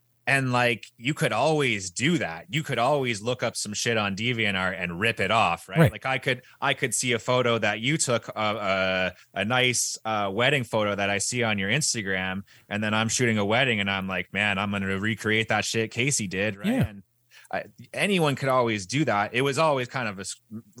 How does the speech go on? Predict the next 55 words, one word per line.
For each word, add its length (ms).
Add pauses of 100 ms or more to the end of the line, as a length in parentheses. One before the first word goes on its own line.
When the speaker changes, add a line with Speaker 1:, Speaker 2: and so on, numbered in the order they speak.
(480)
Speaker 1:
maybe, 460
you 340
know, 260 (600)
artistically, 1000
in, 140
in 100
terms 260
of 80
your 120
artistic 420
integrity, 540
maybe 300
that 180
was 140
a 60
wrong 300
thing 240
to 100
do. 300 (240)
But 260
like 200
you're 80
saying, 340
now 220
the 100
technology 600
has 120
made 160
it 100
so 440
easy 540 (340)
that 160
I 80
could 180
rip 340
off 300
Casey 520
a, 140
a 200
million 340
times 560
a 100
day 600
and 100
just 220
enter 300
little 220
prompts, 540
right? 240
Speaker 2:
Yeah. 140
Speaker 1:
In 80
the 80
style 420
of, 280
yeah. 400